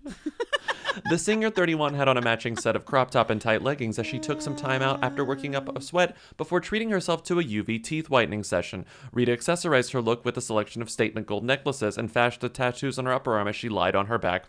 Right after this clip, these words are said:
for a quick moment. And then there's this photo of her with that, like, thing that makes you look like the smile girly from the Smile poster that, like, spreads your mouth out,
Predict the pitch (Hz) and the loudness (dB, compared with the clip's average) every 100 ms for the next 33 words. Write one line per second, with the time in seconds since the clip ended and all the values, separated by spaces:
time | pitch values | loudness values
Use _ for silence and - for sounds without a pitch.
0 | _ 127 123 - 107 - 113 113 98 76 | _ 2 2 2 0 0 2 4 2 0
1 | - 120 147 151 143 139 123 - 127 117 | 0 2 4 6 4 2 -4 4 6 6
2 | 117 123 113 110 - - - 139 135 131 | 6 6 4 4 -4 -20 -2 0 4 6
3 | 113 - 120 110 - 156 143 143 123 120 | 6 6 2 2 -2 -2 0 2 2 0
4 | - 117 120 120 107 104 123 120 139 139 | 0 -2 -2 -2 -2 -4 0 2 2 2
5 | 143 143 135 113 101 120 123 131 156 147 | 2 2 0 -4 -2 0 0 2 0 0
6 | 151 143 139 107 101 - - 120 110 113 | -4 -2 0 0 0 -2 2 2 2 0
7 | 113 127 135 147 | 0 0 0 0